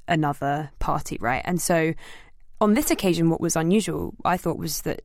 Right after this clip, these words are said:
this one actually hasn't been denied by Downing Street, but it's, the lack of denial around it has obviously led to a huge amount of commentary to try and fill in the gaps about what might have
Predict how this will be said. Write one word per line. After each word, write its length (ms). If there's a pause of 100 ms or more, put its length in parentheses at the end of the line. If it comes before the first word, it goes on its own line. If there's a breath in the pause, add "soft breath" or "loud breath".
(160)
this 160
one 120
actually 220
hasn't 420
been 360 (100)
denied 580 (100)
by 540
Downing 320
Street, 380
but 200 (800 loud breath)
it's, 160
the 220
lack 260
of 60
denial 340
around 240
it 80
has 160
obviously 380
led 200
to 220
a 60
huge 260
amount 220
of 80
commentary 380
to 80
try 200
and 100
fill 140
in 80
the 60
gaps 260
about 220
what 180
might 160
have 340